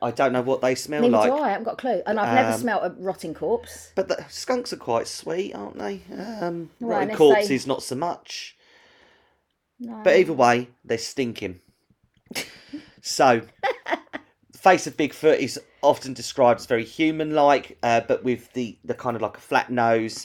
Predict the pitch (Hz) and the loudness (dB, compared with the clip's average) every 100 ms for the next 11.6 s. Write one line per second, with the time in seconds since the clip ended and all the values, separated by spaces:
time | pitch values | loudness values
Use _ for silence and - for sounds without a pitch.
0 | - 165 139 135 120 117 - - - - | -8 -6 -6 -2 2 0 0 -10 -12 -12
1 | _ - - - - _ 120 117 117 120 | _ -20 -20 -20 -20 _ 2 4 2 0
2 | 294 208 - 233 170 151 - 160 170 156 | -2 -4 -6 -2 -2 -4 -10 -8 -8 -10
3 | 143 - 156 - 147 143 143 160 - - | -12 -12 -12 -10 -10 -10 -10 -14 -14 -14
4 | 127 135 - _ - 135 139 139 - 117 | -16 -16 -20 _ -2 2 2 0 0 -2
5 | - - 117 - - - 110 113 104 104 | -2 0 -2 -2 -10 -6 -4 -2 -4 -6
6 | 104 - - 139 131 139 135 127 - - | -6 -4 0 2 2 2 0 0 -14 -8
7 | 143 160 170 143 113 113 110 110 98 - | 0 2 2 -2 -4 -8 -4 -2 -4 -6
8 | - _ 113 143 143 147 127 123 113 113 | -20 _ -2 2 2 0 0 -2 -2 -4
9 | 113 110 104 113 110 101 104 120 - _ | -2 -4 -4 -2 0 -2 -4 -12 -14 _
10 | - - - _ _ - 151 165 160 147 | -20 -20 -20 _ _ 4 6 6 4 0
11 | 117 95 113 127 - | 2 2 -2 -6 -10